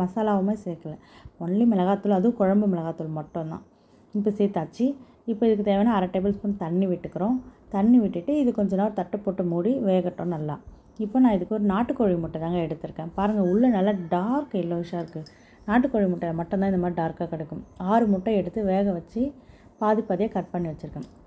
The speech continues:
அதையும் இதை நல்லா சேர்த்துக்கிறேன் நானு. சேர்த்துட்டு ரொம்ப கலரக்கூடாதுங்க.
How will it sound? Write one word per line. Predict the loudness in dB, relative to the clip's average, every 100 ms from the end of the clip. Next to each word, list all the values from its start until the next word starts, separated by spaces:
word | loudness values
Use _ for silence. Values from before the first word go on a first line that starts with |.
| -10 -4
அதையும் | 0 4 4
இதை | 2 0
நல்லா | -2 -4 -4
சேர்த்துக்கிறேன் | -4 -6 -8 -8 -6
நானு. | -8 -10 _ _ _ -4
சேர்த்துட்டு | 0 0 2 2 2
ரொம்ப | 2 4 2 0 0
கலரக்கூடாதுங்க. | 2 2 0 -6 -8 -8 -10